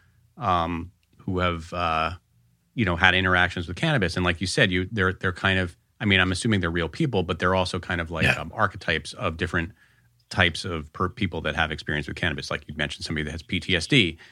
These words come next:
Speaker 1: You mentioned somebody, an, an, o-, an older person. So I thought that you kind of hit all bases, really well. And one of the things I want to talk to you about is that there's one point in the book where you say there's, like, three kind of life-changing events in your life,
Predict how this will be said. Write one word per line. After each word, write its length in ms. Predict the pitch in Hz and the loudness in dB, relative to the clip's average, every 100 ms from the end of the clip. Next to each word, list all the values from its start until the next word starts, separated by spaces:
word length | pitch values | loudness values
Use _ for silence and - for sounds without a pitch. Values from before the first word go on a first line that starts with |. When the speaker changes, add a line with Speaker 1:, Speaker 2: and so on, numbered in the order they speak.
| - _ | -20 _
Speaker 1:
You 80 | - | -6
mentioned 380 | 82 82 85 80 | -6 -4 -6 -4
somebody, 400 | 92 85 85 85 | -4 -2 -2 -2
an, 160 | 90 90 | -4 -4
an, 160 | 107 98 | -4 -4
o-, 260 | 98 104 - | -2 -2 -2
an 100 | 104 | 0
older 260 | 110 101 92 | 2 2 -2
person. 340 | 90 85 - | -4 -6 -6
So 220 | 90 98 90 - - - _ - 123 | 0 0 0 -14 -20 -20 _ -2 2
I 80 | |
thought 300 | 120 143 127 | 4 4 2
that 160 | 127 120 | 0 0
you 140 | 123 | 0
kind 220 | 104 110 104 | 4 4 4
of 60 | |
hit 160 | 95 107 | 2 -2
all 160 | 101 95 | 0 0
bases, 580 | 92 95 113 90 85 - _ _ _ _ _ - | 4 4 4 0 -4 -8 _ _ _ _ _ -10
really 340 | 160 127 107 | -2 2 2
well. 360 | 95 92 87 87 | 4 4 4 2
And 240 | 110 113 - _ - | 2 2 -2 _ 2
one 120 | 151 | 4
of 60 | 190 | 6
the 40 | |
things 120 | 165 | 4
I 40 | 123 | 4
want 160 | 110 | 4
to 60 | - | 4
talk 160 | 127 | 4
to 20 | 120 | 4
you 40 | |
about 180 | 104 95 | 4 4
is 60 | 92 | 2
that 160 | 104 | -2
there's 160 | 120 104 | 0 2
one 120 | 135 | 2
point 140 | 151 | 4
in 40 | 131 | 4
the 60 | |
book 200 | 104 101 | 4 0
where 80 | 104 | 0
you 100 | 98 | 0
say 240 | 90 98 90 | 2 4 4
there's, 240 | 92 87 | 2 2
like, 140 | 92 | 0
three 300 | - - 131 | -2 0 0
kind 180 | 120 107 | 2 -2
of 80 | 87 | -2
life-changing 760 | 90 95 92 - 92 87 85 80 | 2 2 2 0 2 2 0 0
events 440 | 82 85 82 - | 0 0 0 -2
in 80 | 76 | -4
your 120 | 78 | -2
life, 360 | 78 71 - | -2 -4 -8